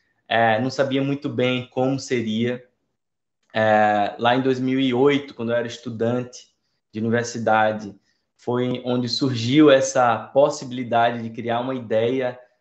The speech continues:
para que, é, resolvesse um problema gigantesco que existia na época, é,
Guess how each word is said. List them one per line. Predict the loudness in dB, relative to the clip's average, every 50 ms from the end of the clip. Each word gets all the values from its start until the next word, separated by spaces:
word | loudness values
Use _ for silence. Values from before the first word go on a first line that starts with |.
| _ _ -6
para | -4 -4 -4
que, | -4 -6 -8 -6 -6 -4 -4 -6 -6 -8 -10 -14 _
é, | -8 -6 -4 -2 -2 -2 -2 -4 -6 -8
resolvesse | -8 -8 -6 -4 -4 -4 -2 0 0 0 0 -2 -8 -8 -6 -8 -8 -8 -12 _ _
um | -8 -8 -8
problema | -2 2 2 2 2 2 0 -2 0 0 0 0 0 0 -2 -4 -6 -14 -12
gigantesco | -8 -2 2 2 2 2 0 0 0 0 2 0 -2 -4 -10 -14
que | -14 -10 -8
existia | -8 -6 -6 -8 -8 -10 -10 -6 -2 0 2 2 0 0 -4 -10 _ _ _ _ -4
na | 0 2 4 4
época, | 4 4 2 0 -6 -4 -2 -2 0 -2 -4 -10 _ _ _ _ _ _
é, | -6 -2 0 2 2 2 2 2 2 0 0 -2 -4 -8